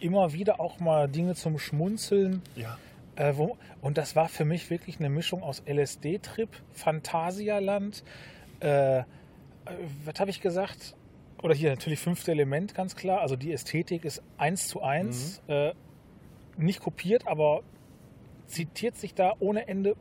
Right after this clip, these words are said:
Speaker 2: Ja.
Speaker 1: positiv. Ähm, dann hier, wie heißt noch von, von Henson hier, die, was hab ich da gesagt? Äh, diese
Speaker 2: Ah.
Speaker 1: Science-Fiction-Klamotte da.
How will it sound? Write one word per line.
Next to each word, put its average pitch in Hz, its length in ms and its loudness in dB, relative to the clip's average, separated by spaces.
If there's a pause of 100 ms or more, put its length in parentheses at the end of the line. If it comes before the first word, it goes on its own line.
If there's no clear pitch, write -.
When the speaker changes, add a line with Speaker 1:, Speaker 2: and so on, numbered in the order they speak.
Speaker 2:
Ja. - 100 0
Speaker 1:
positiv. 202 440 0 (720)
Ähm, 139 440 2 (360)
dann 151 140 -2
hier, 165 260 0
wie 139 80 -2
heißt - 180 -8
noch 170 160 0
von, 165 360 -2
von 151 200 -8
Henson 170 380 -2
hier, 156 220 2
die, 151 240 -6
was 151 120 -4
hab 185 80 -6
ich 170 60 -10
da 180 100 -2
gesagt? 165 420 -2 (760)
Äh, 139 320 6
diese 143 280 4
Speaker 2:
Ah. 135 40 2
Speaker 1:
Science-Fiction-Klamotte 151 960 -2
da. 151 400 2